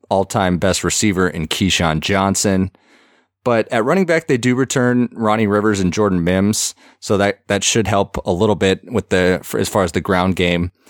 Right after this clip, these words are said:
The defense also suffered a lot of attrition with some early N F L declarees and, and to graduation. They, they have, they do have guys like Juju Hughes.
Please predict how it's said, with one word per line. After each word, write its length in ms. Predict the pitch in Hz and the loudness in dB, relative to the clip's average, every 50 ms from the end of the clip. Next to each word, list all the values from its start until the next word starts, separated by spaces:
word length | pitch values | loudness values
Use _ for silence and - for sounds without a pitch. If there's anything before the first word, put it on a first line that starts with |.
| _ _ _ _ _ _ _ - | _ _ _ _ _ _ _ -6
The 80 | 107 87 | -4 -2
defense 380 | - 123 117 - 139 120 101 | 0 0 0 0 0 -2 0
also 300 | - 98 101 98 - 120 | 0 0 0 0 0 -2
suffered 380 | 107 - - 117 107 - 117 107 | 0 0 0 -2 -2 -2 -2 0
a 40 | 107 | 0
lot 180 | 104 107 107 104 | 2 0 0 0
of 80 | 101 | 0
attrition 580 | 107 98 - - 117 107 - - 113 110 110 107 - - - | -2 -2 -2 -2 -2 0 0 0 0 0 0 -2 -4 -6 -6
with 140 | 92 90 - | -4 -4 -2
some 460 | - - 98 90 82 82 82 95 - _ | -2 0 0 0 0 -2 -4 -8 -8 _
early 300 | - 104 104 101 98 95 | -2 0 0 2 2 2
N 80 | 92 95 | 0 0
F 140 | 90 - 98 | -2 0 0
L 100 | 92 92 | 0 0
declarees 800 | 85 90 - - 101 98 98 101 98 98 98 95 92 - - | -2 -2 -2 -2 0 0 2 2 2 2 2 0 0 -2 -2
and, 320 | 87 82 82 82 80 78 - | -2 -2 -2 -2 -2 -4 -6
and 180 | - 85 80 80 | -6 -4 -4 -4
to 100 | - 87 | -4 -2
graduation. 840 | - 90 85 82 76 - 85 87 87 90 - - 92 90 90 92 - _ _ _ _ _ _ _ _ _ | -2 0 0 0 0 0 0 0 0 0 0 0 0 0 -2 -2 -4 _ _ _ _ _ _ _ _ _
They, 180 | - 113 113 107 | -2 0 0 0
they 160 | 90 117 113 | 0 0 0
have, 320 | 127 151 143 143 - - _ _ - | 0 0 -2 -4 -10 -16 _ _ -2
they 100 | 117 113 | -2 0
do 80 | 120 | 0
have 140 | 160 160 123 | 0 -2 0
guys 260 | - 143 135 139 - | 0 0 0 0 0
like 160 | 135 113 95 | 0 -2 0
Juju 320 | - 107 113 101 107 107 92 | 0 0 0 0 2 0 0
Hughes. 800 | 80 67 - 101 98 101 107 110 110 117 110 - - - - | 0 -2 0 2 2 4 4 4 2 2 2 0 -2 -2 -4